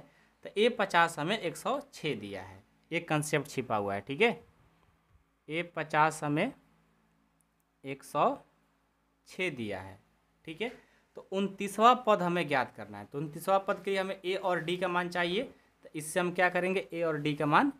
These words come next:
निकालेंगे। सबसे पहले क्या करेंगे, ए थ्री बराबर बारह दिया है, तो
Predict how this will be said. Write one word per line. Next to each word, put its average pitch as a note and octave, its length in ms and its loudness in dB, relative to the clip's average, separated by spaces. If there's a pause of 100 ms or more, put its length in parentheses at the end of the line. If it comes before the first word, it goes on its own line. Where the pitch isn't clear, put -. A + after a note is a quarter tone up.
(140)
निकालेंगे। G2+ 580 -2 (640)
सबसे F3 280 -2
पहले G3+ 240 2
क्या G3 180 6
करेंगे, G3 340 0 (840)
ए F#3+ 360 4 (280)
थ्री F3 420 0
बराबर A#2+ 640 2 (420)
बारह C#3 440 4
दिया F#3 280 4
है, G3+ 140 2 (800)
तो - 40 -18